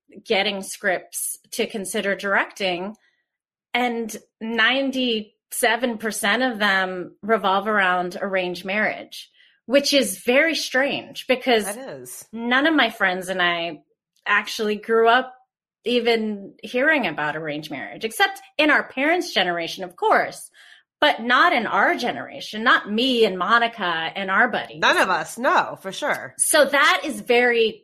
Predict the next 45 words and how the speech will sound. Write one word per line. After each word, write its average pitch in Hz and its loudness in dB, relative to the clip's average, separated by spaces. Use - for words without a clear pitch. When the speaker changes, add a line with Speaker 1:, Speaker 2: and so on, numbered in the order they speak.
Speaker 1:
weird 214 -4
to 208 -12
me. 170 -8
And 202 -4
when 214 0
I 220 2
was 214 -4
getting 220 0
all 214 0
these 196 -6
scripts, - 0
I, 202 2
I 202 0
said 220 -2
to 226 -12
myself, 202 -2
"I 214 0
gotta 208 0
create 196 -4
the 185 -4
role 180 0
that 180 0
I 170 0
wanna 170 -6
see 175 -6
on 147 -4
screen. 151 -6
And 202 2
I 202 2
want 190 0
to 220 -6
normalize 196 0
us, 240 4
and 196 -4
I 185 0
wanna 175 -4
humanize 208 -2
us 214 0
and 180 -4
make 180 -2
it 175 -4
a 160 -8
slice 175 -2
of 180 -12
life 175 0